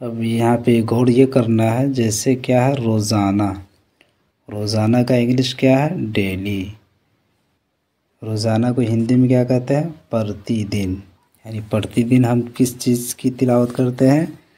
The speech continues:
तो कुरान शरीफ की तिलावत करते हैं। ये मेरा रोज़ाना का मामूल है। अगला sentence है, "मुझे इल्म हासिल करना बहुत पसंद है।"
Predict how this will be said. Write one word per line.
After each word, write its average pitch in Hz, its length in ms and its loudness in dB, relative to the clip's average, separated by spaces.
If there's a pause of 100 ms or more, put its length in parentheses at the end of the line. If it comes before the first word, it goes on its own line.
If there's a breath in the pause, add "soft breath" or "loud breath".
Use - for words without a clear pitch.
(340 soft breath)
तो 175 100 -12
कुरान 113 360 0
शरीफ 107 340 -2
की 151 160 0
तिलावत 101 460 0
करते 104 340 -4
हैं। 143 360 -2 (420 loud breath)
ये 135 80 2
मेरा 123 320 2
रोज़ाना 107 540 -2
का 156 360 -2 (160)
मामूल 95 500 -2
है। 98 320 -10 (3750)
अगला 123 320 0
sentence 147 640 4
है, 151 140 4
"मुझे 131 920 4
इल्म 143 360 4
हासिल 113 520 0
करना 123 480 2
बहुत 123 480 0
पसंद 98 440 -4
है।" 107 280 -10